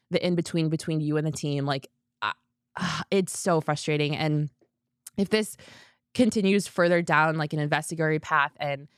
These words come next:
he can produce the burner phone, like, oh my gosh, like, this is going to be, like, another scandal for this team. I, I just don't, does the dark cloud ever clear? I don't know if it does. And that's really frustrating to say because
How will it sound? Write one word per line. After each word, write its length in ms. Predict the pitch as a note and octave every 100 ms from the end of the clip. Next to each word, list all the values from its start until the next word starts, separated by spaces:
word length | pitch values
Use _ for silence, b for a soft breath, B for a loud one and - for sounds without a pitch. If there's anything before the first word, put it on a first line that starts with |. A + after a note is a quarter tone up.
| _ _
he 100 | -
can 180 | F#3+ F#3
produce 300 | F3+ E3+ F3+
the 100 | F3+
burner 320 | D#3 D#3+ D#3
phone, 320 | E3 E3+ D#3+ D#3
like, 280 | C3 C#3 _ _
oh 240 | - F3+ E3+
my 200 | C#3 C3
gosh, 400 | B2+ A2 B2 -
like, 180 | C#3 D3+
this 180 | F3+
is 120 | G#3+ G3
going 240 | F3+ E3+
to 120 | F3
be, 260 | D#3+ D3+ C#3+
like, 240 | C3+ C3 -
another 500 | D3+ D#3 D#3 E3 E3+
scandal 400 | - D#3+ D3 C#3+
for 160 | D#3
this 160 | D3 C#3+
team. 400 | - C#3 C3+ C3 _ _ _ _ _ _ -
I, 100 | - B B
I 120 | G#3
just 160 | G#3+ A#3+
don't, 160 | A#3+ F#3+
does 180 | A3
the 80 | F3+
dark 300 | F3+ G3+ A#3
cloud 300 | G#3 F#3 F#3 -
ever 200 | E3 E3+
clear? 480 | - D#3+ D#3+ D#3+ - _
I 120 | - F3
don't 300 | D#3+ D#3 D#3+
know 180 | D3+
if 140 | C#3+ D3
it 80 | C#3+
does. 400 | B2+ A2+ C#3 -
And 320 | D#3 D3+ D3 D3
that's 200 | E3 F3
really 260 | E3+ E3+
frustrating 500 | D#3+ D#3 - D3 C#3+
to 80 | C#3+
say 260 | - C#3+ C3+
because 460 | D3 D3+ C#3+ C#3+